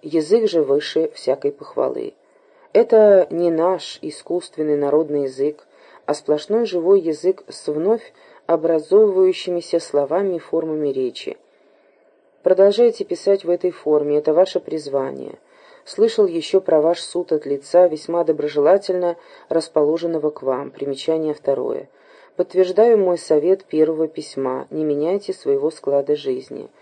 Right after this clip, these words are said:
Примечание третье. Здоровье моё всё плохо. Мне кажется, что посланный по мою душу ангел отвлёкся другими делами, но скоро придёт. Жду его без нетерпения и без сопротивления.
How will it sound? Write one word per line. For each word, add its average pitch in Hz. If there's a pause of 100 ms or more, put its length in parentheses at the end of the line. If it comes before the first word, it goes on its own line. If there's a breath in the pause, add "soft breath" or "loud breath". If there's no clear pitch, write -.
(240 soft breath)
Примечание 151
третье. - (560 soft breath)
Здоровье 208
моё 175
всё 185
плохо. 143
Мне 170
кажется, 208
что -
посланный 151 (320 loud breath)
по 156
мою 165
душу 170
ангел 180 (260 loud breath)
отвлёкся 185
другими 160
делами, 139
но 151
скоро 208
придёт. 131 (500 soft breath)
Жду 180
его 185
без 151
нетерпения 226
и 262
без 196
сопротивления. 123